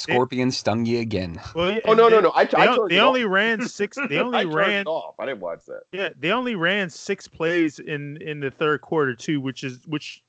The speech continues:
Speaker 2: should, should also give you an indication of kinda where they were. And, and three of those plays,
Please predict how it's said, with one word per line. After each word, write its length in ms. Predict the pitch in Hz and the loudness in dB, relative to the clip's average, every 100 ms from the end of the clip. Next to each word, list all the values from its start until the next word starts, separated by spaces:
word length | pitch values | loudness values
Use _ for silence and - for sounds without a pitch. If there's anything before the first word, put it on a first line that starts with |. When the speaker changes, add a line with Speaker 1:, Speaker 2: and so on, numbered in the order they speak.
| _ | _
Speaker 2:
should, 300 | - 160 - | -6 -6 -8
should 180 | - 160 | -8 0
also 300 | 143 151 139 | 0 2 -2
give 220 | 127 139 | -2 -4
you 100 | 135 | -2
an 60 | 135 | -2
indication 720 | 131 123 - 143 - 139 131 - _ _ _ | -4 -4 0 0 0 -6 -6 -12 _ _ _
of 280 | - 135 120 | 2 2 2
kinda 320 | - 151 135 127 | -2 0 2 2
where 220 | 131 131 | 2 2
they 160 | 127 | 0
were. 420 | 120 135 131 120 117 _ _ _ _ | 0 2 2 0 -2 _ _ _ _
And, 260 | 147 143 - | 0 0 0
and 400 | 151 151 143 127 _ _ | 0 -2 -6 -16 _ _
three 380 | - 170 220 247 | -4 2 4 4
of 120 | 214 | 4
those 260 | 190 180 | 2 0
plays, 640 | - 175 160 156 147 131 - | -2 0 2 2 0 -4 -12